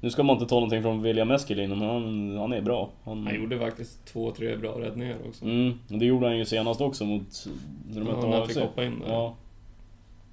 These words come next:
Speaker 1: Så om man ser på, vad har, vad har han? Nittio, hundratjugo minuter han spelat i Allsvenskan. Han har släppt in ett mål.
Speaker 2: Mm.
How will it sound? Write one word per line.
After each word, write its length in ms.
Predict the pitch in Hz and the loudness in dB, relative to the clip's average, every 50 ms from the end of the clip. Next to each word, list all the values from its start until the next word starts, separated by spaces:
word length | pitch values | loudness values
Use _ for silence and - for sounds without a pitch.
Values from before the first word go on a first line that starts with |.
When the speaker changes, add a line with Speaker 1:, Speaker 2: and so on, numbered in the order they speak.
| - - - | -20 -20 -14
Speaker 1:
Så 140 | - - 110 | -6 -2 -2
om 60 | 113 | 0
man 120 | 113 113 107 | 0 0 0
ser 160 | 117 113 113 | 0 -2 -2
på, 340 | 113 120 120 117 113 110 110 | 0 0 0 2 2 2 2
vad 140 | 113 113 | 2 4
har, 260 | 120 123 120 117 113 113 | 4 4 4 4 4 2
vad 140 | 113 117 | 4 4
har 200 | 123 135 120 98 | 6 6 4 4
han? 120 | 98 104 107 | 2 2 0
Nittio, 380 | 113 113 - - - - 113 110 | 0 -2 -4 -4 0 2 4 6
hundratjugo 480 | 123 123 120 117 - 127 120 113 123 | 6 6 4 4 2 2 2 4 4
minuter 340 | 120 120 131 143 131 135 107 | 4 6 6 4 4 2 0
han 80 | 101 98 | 0 0
spelat 480 | - 113 110 113 120 110 95 - - - - | 2 4 4 4 4 2 0 -2 -8 -4 0
i 60 | 107 | 0
Allsvenskan. 460 | 107 104 104 113 127 120 107 - 101 98 | 0 0 2 0 0 0 0 -2 -4 -4
Han 280 | 101 - - - - | -4 -8 -14 -8 -6
har 40 | 107 | -6
släppt 200 | 104 - 110 90 110 | -4 -4 -2 -2 0
in 100 | 104 107 | 0 0
ett 180 | 101 101 - | 0 0 -2
mål. 180 | 127 113 98 101 98 - - - - 156 123 | -2 -2 -2 -4 -6 -10 -16 -12 -10 -8 -6
Speaker 2:
Mm. 220 | 120 120 117 120 | -4 -4 -6 -8